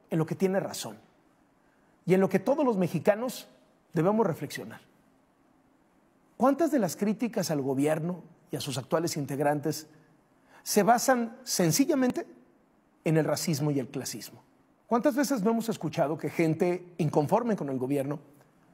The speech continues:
no se queja de la corrupción que ha alcanzado hasta la familia del presidente, no habla de la incompetencia del gabinete, del desabasto de medicinas, no denuncia los niveles récord de violencia,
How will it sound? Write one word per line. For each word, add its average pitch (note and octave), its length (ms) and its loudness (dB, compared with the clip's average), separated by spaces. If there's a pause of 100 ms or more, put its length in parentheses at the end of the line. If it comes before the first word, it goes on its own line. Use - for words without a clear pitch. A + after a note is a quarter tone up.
(260)
no F#3 160 2
se D#4+ 160 0
queja C#4 260 2
de A3 100 2
la D3+ 160 2
corrupción F3+ 720 0 (120)
que E3 100 2
ha - 20 6
alcanzado F3+ 540 2
hasta D#3 180 -2
la B2 80 -2
familia C#3+ 380 -2
del C#3 120 0
presidente, C3 640 -6 (800)
no D3+ 160 2
habla G#3+ 180 6
de F#3 80 4
la C#3 80 0
incompetencia C3+ 880 -2
del C#3 140 0
gabinete, C#3+ 800 -4 (240)
del D#3 140 0
desabasto D#3 580 2
de C#3+ 80 0
medicinas, C#3 720 -4
no F3+ 120 4
denuncia A3+ 420 2
los D3+ 160 -2
niveles D#3 400 0
récord F3+ 400 -2
de C#3 80 0
violencia, D#3+ 560 0